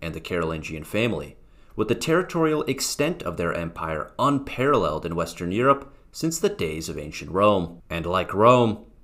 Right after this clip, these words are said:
the Carolingian Empire was not built in a day. Before Augustus, there had been his great uncle, Julius Caesar, and the backdrop of the Roman Republic. Before Alexander the Great, there had been his father,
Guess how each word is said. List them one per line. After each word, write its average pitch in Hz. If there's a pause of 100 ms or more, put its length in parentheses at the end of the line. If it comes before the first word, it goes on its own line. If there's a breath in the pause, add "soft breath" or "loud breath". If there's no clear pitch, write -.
(100)
the 107
Carolingian 151
Empire 92
was 87
not 107
built 78
in 78
a 80
day. 87 (500)
Before 92
Augustus, 123 (380)
there 127
had 147
been 87
his 82
great 78
uncle, - (140)
Julius 80
Caesar, 127 (120)
and 127
the 135
backdrop 143
of 78
the 80
Roman 80
Republic. 87 (640)
Before 101
Alexander 80
the 78
Great, 117 (440 soft breath)
there 98
had 98
been 98
his 98
father, -